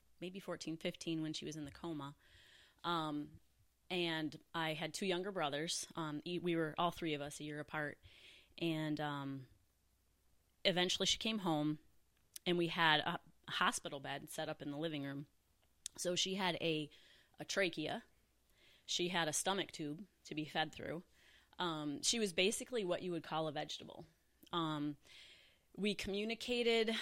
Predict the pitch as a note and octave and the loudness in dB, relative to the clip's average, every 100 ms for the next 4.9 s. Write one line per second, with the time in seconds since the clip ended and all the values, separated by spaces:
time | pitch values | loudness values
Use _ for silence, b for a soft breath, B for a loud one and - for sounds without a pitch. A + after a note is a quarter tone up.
0 | - G3+ F#3 F#3+ F#3+ - D#3+ D#3 F3 G3 | -4 -2 0 4 2 2 -4 -4 0 2
1 | F#3+ F3 E3+ E3 D#3 - - D#3+ - - | 4 2 2 2 0 -2 -4 -2 -2 -4
2 | D#3 F3+ F3+ E3 E3 D#3 - G2 - b | 2 4 4 0 0 0 -2 -8 -10 b
3 | b b - F3 E3 F3 E3 D#3+ E3+ E3 | b b -2 0 2 2 2 2 4 4
4 | D#3+ D#3 D3+ - - F3 E3+ E3+ | 4 4 2 -2 -8 -4 2 2